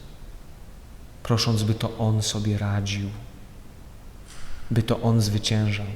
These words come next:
tam, gdzie my sobie nie radzimy i tam, gdzie my nie zwyciężamy. Aby to był Jego czas.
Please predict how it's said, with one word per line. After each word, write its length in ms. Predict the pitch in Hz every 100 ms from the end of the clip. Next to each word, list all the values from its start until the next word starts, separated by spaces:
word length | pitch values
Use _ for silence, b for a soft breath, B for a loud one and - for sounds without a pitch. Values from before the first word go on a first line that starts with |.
| 107 - - - - - - - -
tam, 160 | 101
gdzie 160 | 101 98
my 200 | 95 107
sobie 260 | 113 110 107
nie 160 | 107
radzimy 420 | 104 104 107 107
i 60 | 101
tam, 180 | 95 98
gdzie 180 | 98 98
my 140 | 104
nie 140 | 107
zwyciężamy. 680 | 101 101 - 101 101 92 95 117 - - - - - - - - - - - - - - - - -
Aby 160 | 139 117
to 100 | 117
był 120 | 104
Jego 280 | 98 98 98
czas. 500 | - 92 101 -